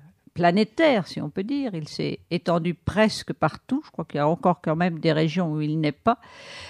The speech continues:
Euh, quel est le grand danger pour lui ?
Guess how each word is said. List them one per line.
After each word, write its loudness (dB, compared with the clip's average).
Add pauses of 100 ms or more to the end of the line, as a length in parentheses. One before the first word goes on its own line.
(200)
Euh, 2 (120)
quel 2
est 4
le 6
grand 6
danger 4
pour -2
lui ? 0